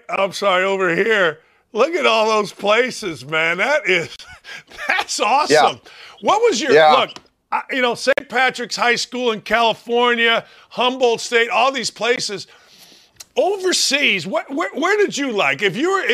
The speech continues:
Speaker 1: you know, I'm sure your friends say, "Hey, Coach,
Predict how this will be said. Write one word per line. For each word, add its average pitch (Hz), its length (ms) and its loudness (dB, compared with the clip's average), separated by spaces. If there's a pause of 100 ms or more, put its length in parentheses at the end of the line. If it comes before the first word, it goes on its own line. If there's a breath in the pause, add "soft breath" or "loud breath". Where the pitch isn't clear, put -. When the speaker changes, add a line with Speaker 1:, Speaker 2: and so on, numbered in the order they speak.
Speaker 1:
you 233 100 -2
know, 233 120 0
I'm 220 120 -2
sure 294 200 -10
your 262 160 -2
friends 240 380 0
say, 233 240 0
"Hey, 233 240 2
Coach, 208 500 -4